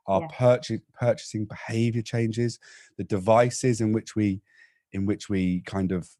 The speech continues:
Speaker 1: use to buy things. How, how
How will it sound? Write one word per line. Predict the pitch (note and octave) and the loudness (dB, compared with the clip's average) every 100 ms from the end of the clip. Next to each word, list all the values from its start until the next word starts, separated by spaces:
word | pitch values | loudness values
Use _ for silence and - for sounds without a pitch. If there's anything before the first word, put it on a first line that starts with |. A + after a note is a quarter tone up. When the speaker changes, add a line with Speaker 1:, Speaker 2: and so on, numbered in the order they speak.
| - - | -20 -10
Speaker 1:
use | F#2+ A2 A#2 C3 - | 2 4 4 2 0
to | A2 | -4
buy | A2+ A2+ | 2 2
things. | A2 B2 B2+ C#3+ - - - | 2 -2 -2 -2 -8 -20 -6
How, | D#3+ - - | -2 -2 -2
how | F3 F#3+ G3 G3 F3 | 0 2 2 0 -2